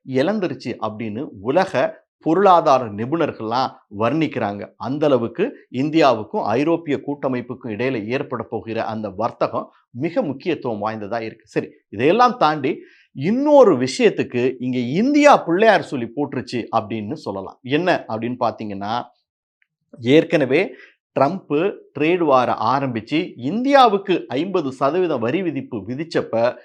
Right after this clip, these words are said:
இந்தியா இந்த ஸ்ட்ராட்டஜியை கையில எடுக்க ஆரம்பிச்சிருச்சு. அது என்ன அப்படின்னா, இனி அமெரிக்கா இல்லாத ஒரு வர்த்தக சந்தையை நாம கண்டுபிடிச்சு, அதுல நாம கோலோச்சணும் அப்படிங்கிறது தான். இப்போ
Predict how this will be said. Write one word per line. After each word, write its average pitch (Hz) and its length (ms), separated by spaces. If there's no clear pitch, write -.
இந்தியா 160 440
இந்த 127 180
ஸ்ட்ராட்டஜியை 117 800
கையில 143 240
எடுக்க 120 360
ஆரம்பிச்சிருச்சு. 104 640
அது 127 200
என்ன 135 300
அப்படின்னா, 113 560
இனி 151 520
அமெரிக்கா 180 680
இல்லாத 165 560
ஒரு 127 180
வர்த்தக 147 460
சந்தையை 135 440
நாம 131 380
கண்டுபிடிச்சு, 135 840
அதுல 175 760
நாம 147 520
கோலோச்சணும் 131 680
அப்படிங்கிறது 120 480
தான். 107 160
இப்போ 135 580